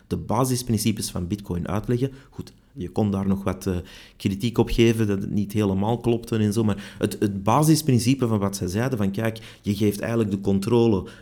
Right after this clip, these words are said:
ehm, van, van, eh, wanneer je een transactie doet van A naar B, ehm, geef je die controle, of niet controle, de, de, de macht om te checken of dit wel kan en klopt,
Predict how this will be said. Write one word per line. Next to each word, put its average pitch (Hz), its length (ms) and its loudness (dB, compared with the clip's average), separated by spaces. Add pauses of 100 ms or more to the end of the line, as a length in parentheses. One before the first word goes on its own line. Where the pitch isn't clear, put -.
(100)
ehm, 90 280 -2 (100)
van, 95 320 -2
van, 90 260 -6 (140)
eh, 131 120 -4
wanneer 95 300 0
je 95 60 2
een 95 60 -4
transactie 104 500 -2
doet 107 180 2
van 98 280 -2
A 107 160 2
naar 95 260 2
B, 82 160 -2 (720)
ehm, 90 440 -4 (200)
geef 107 280 0
je 110 100 -2
die 104 140 -4
controle, 98 720 0
of - 300 -6 (920)
niet 101 160 -2
controle, 98 400 0
de, 87 300 -4
de, 87 360 -6
de - 120 -8
macht 101 480 -4
om 95 160 -2
te - 120 -6
checken 98 400 -2
of 92 160 -4
dit 95 200 -6
wel 90 320 -6 (100)
kan 92 360 -4
en 82 240 -6
klopt, - 420 -4